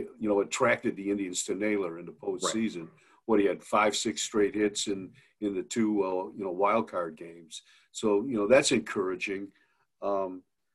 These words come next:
Speaker 1: and, uh, you know, Hedges, you know, we, we didn't really see a whole bunch of him, but, you know, he's got a good reputation,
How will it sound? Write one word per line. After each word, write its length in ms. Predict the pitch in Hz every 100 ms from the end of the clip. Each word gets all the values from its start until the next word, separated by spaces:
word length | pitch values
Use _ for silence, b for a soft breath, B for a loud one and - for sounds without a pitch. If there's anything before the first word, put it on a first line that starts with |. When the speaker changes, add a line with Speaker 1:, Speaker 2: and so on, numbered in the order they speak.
| _ _ _
Speaker 1:
and, 320 | 120 113 107 110
uh, 200 | 107 104
you 160 | 131
know, 100 | 107
Hedges, 760 | 104 139 151 156 151 135 - - _ -
you 80 | 113
know, 80 |
we, 200 | 110 113
we 180 | 120 123
didn't 240 | 151 123 120
really 180 | 113
see 200 | 110 -
a 60 | 107
whole 200 | 110 104
bunch 340 | - 107 113
of 60 | 117
him, 260 | 110 117 113
but, 180 | 101
you 80 | 110
know, 60 | 101
he's 100 | 101
got 200 | 143 143
a 20 |
good 240 | 117 120 117
reputation, 840 | 113 113 113 117 113 117 135